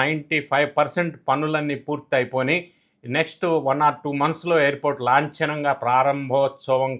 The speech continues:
కాబడుతున్నది అన్న విషయాన్ని తెలియజేశారు. అయితే ఈ ఎయిర్‌పోర్ట్ ఫస్ట్‌లో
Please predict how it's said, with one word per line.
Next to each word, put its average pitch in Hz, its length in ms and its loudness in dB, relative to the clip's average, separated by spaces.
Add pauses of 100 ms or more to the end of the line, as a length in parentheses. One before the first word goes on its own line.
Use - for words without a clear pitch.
(120)
కాబడుతున్నది 120 840 2
అన్న 147 120 0
విషయాన్ని 127 560 -2
తెలియజేశారు. 117 600 0 (520)
అయితే 156 280 2 (220)
ఈ - 20 -2 (100)
ఎయిర్‌పోర్ట్ 196 560 2 (120)
ఫస్ట్‌లో 190 420 0